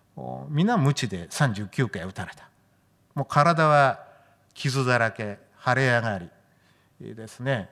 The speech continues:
えー、ものすごい痛みの中、よろよろとして、えー、出て行ったでありましょう。けれども、人たちは喜びにこう満たされてるんですね。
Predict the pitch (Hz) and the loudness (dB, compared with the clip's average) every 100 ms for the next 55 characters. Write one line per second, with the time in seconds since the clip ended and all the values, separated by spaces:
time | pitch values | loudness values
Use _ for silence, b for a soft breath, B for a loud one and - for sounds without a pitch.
0 | - 117 113 117 123 147 143 170 165 127 | -16 -16 -16 -10 -6 -4 -2 0 2 0
1 | 127 135 131 127 120 120 127 117 90 151 | 2 2 2 0 0 0 -2 -4 -6 -4
2 | 143 165 127 117 104 113 - 160 156 123 | 0 2 0 -2 -6 -10 -8 -4 -4 -4
3 | - b b b b - 120 120 139 131 | -12 b b b b -12 -6 0 2 2
4 | 113 - 127 113 107 113 110 120 - - | -2 -4 -2 -2 -4 -6 -8 -10 -12 2
5 | 233 196 190 - - 190 175 - 170 160 | 4 6 4 4 0 0 0 0 2 4
6 | 196 208 208 180 180 - 151 143 139 143 | 4 4 4 4 2 2 0 0 0 0
7 | - 127 117 117 110 104 90 143 190 | 0 -2 -2 -8 -10 -14 -10 -2 -2